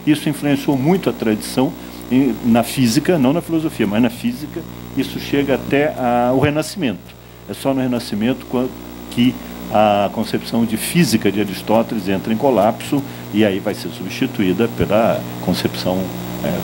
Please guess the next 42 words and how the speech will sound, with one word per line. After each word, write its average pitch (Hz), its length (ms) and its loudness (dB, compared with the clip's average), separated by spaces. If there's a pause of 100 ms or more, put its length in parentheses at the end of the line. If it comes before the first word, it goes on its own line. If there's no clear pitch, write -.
copernicana 104 920 0 (100)
e 87 200 -8 (260)
uma 90 120 -2
outra 101 320 2
visão 101 200 -2
de 90 100 -4
cosmos 92 580 -2 (320)
que - 80 0
não 107 120 4
é 104 40 4
mais 95 260 2
aquela. 113 420 0 (160)
Isso 120 240 0
leva 110 220 2
a 110 40 2
uma 107 100 2
alteração 98 480 -2
profunda - 540 2 (260)
na 104 100 4
noção 107 280 4
de 98 100 0
tempo 110 300 0
na 104 80 2
física. - 440 -2 (260)
Mas - 100 -10
eu, 104 80 0
evidentemente, 98 400 -4
não 113 60 -4
vou 95 140 -6
falar 85 260 -6
de - 100 -10
física, - 340 -4 (340)
até 104 280 2
porque 101 560 2 (300)
não 101 220 6
é 95 80 6
algo 98 420 4
que - 120 -6
esteja 92 340 0
ao 87 60 -2
meu 90 140 -4
alcance, 113 500 2